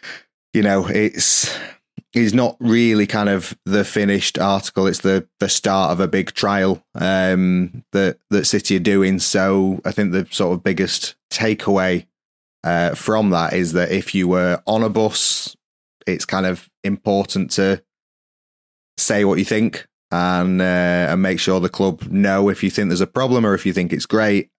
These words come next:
uh, what works and what doesn't, and they will kind of continue, uh,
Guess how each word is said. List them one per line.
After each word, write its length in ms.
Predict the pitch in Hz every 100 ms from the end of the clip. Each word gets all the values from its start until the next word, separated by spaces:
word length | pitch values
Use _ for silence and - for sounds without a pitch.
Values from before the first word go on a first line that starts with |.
| _
uh, 340 | - 92 90 87
what 220 | 87 80
works 320 | 95 90 -
and 80 | 87
what 160 | 80 -
doesn't, 340 | 98 95 92
and 180 | 85 90
they 140 | 87
will 160 | 90 87
kind 220 | - 87
of 100 | 85
continue, 640 | - 87 92 90 85 90 - _ _ _ _ _ _ _ _
uh, 600 | 87 87 87 85 87 87